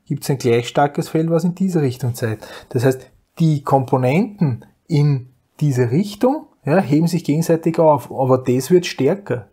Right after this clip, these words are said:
Das Feld wird stärker, ja. Und das hilft, das, das, das kommt praktisch von allen Ladungen gemeinsam. Da ist noch ein kürzerer Pfeil, da ist noch ein kürzerer Pfeil, aber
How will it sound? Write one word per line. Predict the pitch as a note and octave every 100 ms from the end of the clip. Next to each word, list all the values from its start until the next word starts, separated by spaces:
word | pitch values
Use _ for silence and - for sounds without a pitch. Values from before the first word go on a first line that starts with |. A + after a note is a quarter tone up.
| _ -
Das | B2+
Feld | - D3 E3+
wird | F3+
stärker, | - C#3 C3+ - G#2 - _ C3+
ja. | F3+ G3+ - - - -
Und | D3 C#3+ -
das | C#3+ -
hilft, | E3 B3+ - F3
das, | - -
das, | D#3+ -
das | E3 D3+ - _ _ _ _ _ _
kommt | - C3+ G3 G3+
praktisch | F#3 F#3 - F#3 -
von | E3+ D#3+
allen | - C#3 F#3+ G3
Ladungen | C3+ A#2 D3 F3 A3+ C4
gemeinsam. | - D3+ C3+ C3+ D#3+ A3 A3+ - - _ _ _ _ _
Da | B2+
ist | A#2 -
noch | A#2
ein | A2
kürzerer | - G3+ G3+ F3+ E3+
Pfeil, | E3+ D3+ C#3 C#3
da | A#2+
ist | C3
noch | F3+ F3+
ein | D#3
kürzerer | F3 E3 - D#3+
Pfeil, | - C#3 D#3+ - - - - -
aber | C#3+ D3